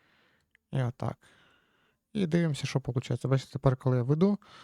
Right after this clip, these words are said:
у мене від одного твіна до другого твіна автоматично програма по часу розділяє, що в мене виходить. Тепер, коли я запущу всю анімацію, пішов дощ і виросла квітка. Тобто, як ви бачите,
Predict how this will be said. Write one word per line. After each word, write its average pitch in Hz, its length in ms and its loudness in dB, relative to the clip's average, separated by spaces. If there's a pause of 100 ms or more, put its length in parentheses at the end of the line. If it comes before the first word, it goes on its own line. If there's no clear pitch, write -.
(200)
у 151 40 -2
мене 139 200 4
від 135 120 4
одного 127 360 4
твіна 123 280 4
до 131 100 6
другого 151 420 4
твіна 123 240 4
автоматично 127 680 6
програма 123 460 8
по - 140 8
часу 139 440 8 (680)
розділяє, 127 560 4
що - 180 -2
в - 20 2
мене 120 160 2
виходить. 120 340 2
Тепер, 139 220 6
коли 131 160 10
я 127 40 8
запущу 131 320 10
всю 208 180 12
анімацію, 196 380 8
пішов 151 340 10
дощ 208 340 4 (100)
і 143 100 6
виросла 135 360 4
квітка. - 360 -2 (1800)
Тобто, 147 220 2
як - 160 2
ви 139 80 6
бачите, 160 520 6